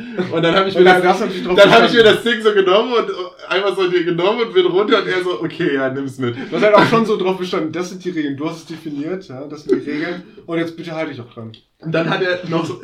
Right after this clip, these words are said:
Speaker 1: ich bin gerade weggelaufen, so durch die Masse, und er hat noch eine, eine Mappe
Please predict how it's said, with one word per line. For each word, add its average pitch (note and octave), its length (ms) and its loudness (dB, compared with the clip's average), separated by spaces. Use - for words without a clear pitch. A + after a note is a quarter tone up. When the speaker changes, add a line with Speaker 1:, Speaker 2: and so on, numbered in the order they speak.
Speaker 1:
ich C#3 100 -10
bin E3 140 -2
gerade F3 360 2
weggelaufen, D3+ 600 -2
so C#3 60 -2
durch C#3 140 0
die C3 140 -10
Masse, D#3+ 320 -4
und D#3 100 0
er D3+ 120 0
hat D#3+ 200 -4
noch - 300 0
eine, C#3+ 560 -4
eine C3+ 220 0
Mappe D#3 260 -2